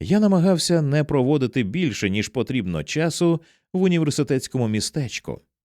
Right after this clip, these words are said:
отож на вихідні зазвичай повертався до Нью-Йорка. Я блукав букіністичними крамницями верхнього Істсайду, дивився п'єси маловідомих театрів у Челсі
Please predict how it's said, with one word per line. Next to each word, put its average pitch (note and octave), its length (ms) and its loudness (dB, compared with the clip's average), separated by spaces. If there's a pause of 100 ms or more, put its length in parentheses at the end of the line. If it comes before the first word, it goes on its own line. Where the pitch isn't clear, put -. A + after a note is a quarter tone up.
(160)
отож - 360 -2
на G2+ 80 0
вихідні E2 480 -2
зазвичай G2 500 -2
повертався A#2+ 680 -2
до G2 180 0
Нью-Йорка. F#2+ 800 -4 (640)
Я A#2+ 200 2
блукав A#2 640 0
букіністичними A2+ 960 -2
крамницями B2 760 0
верхнього G#2+ 580 0
Істсайду, C2+ 840 -4 (420)
дивився G3 460 2
п'єси C#3+ 480 0
маловідомих G2+ 640 0
театрів F2 560 -2
у D2+ 100 -4
Челсі A#2 720 -2